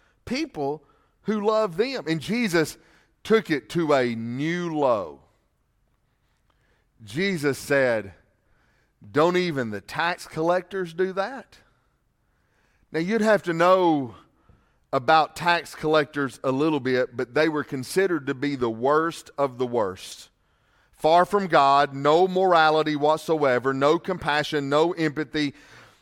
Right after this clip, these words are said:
Jesus said this, "The worst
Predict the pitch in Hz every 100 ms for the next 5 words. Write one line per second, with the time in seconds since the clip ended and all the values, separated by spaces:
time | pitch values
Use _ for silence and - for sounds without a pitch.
0 | _ _ _ _ _ 120 113 170 196 160
1 | - 147 113 113 95 - - _ _ _
2 | _ _ _ _ _ 131 143 143 226 240
3 | 240 - -